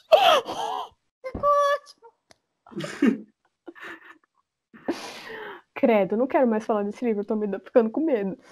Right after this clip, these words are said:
Speaker 2: Eu, eu, eu, eu tenho medo, não adianta. Aí, a outra coisa que me deixa muito, assim, assustada, então, é que, o que que acontece? Ah, é, vem, acontece isso e o padre morre. Então, a primeira pessoa que morre na,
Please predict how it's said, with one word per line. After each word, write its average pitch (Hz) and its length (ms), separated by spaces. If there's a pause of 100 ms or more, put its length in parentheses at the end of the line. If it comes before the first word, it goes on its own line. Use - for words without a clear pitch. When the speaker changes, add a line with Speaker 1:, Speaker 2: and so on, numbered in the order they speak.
(240)
Speaker 2:
Eu, 285 400
eu, 277 380 (100)
eu, 330 120
eu 349 100
tenho 370 340
medo, 214 260
não 240 120
adianta. 277 680
Aí, 254 320 (100)
a 220 140
outra 262 280
coisa 202 240
que 196 120
me 185 80
deixa 190 260
muito, 233 360
assim, 226 420
assustada, 196 880 (440)
então, 214 320
é 196 520
que, 190 300 (800)
o - 20
que 254 140
que 247 80
acontece? 202 520
Ah, 202 160
é, 185 120 (120)
vem, 220 320
acontece 240 560
isso 226 540
e 226 80
o 233 100 (100)
padre 233 440
morre. 233 340
Então, 214 200
a 214 40
primeira 240 460
pessoa 220 560
que - 180
morre 226 420
na, 190 240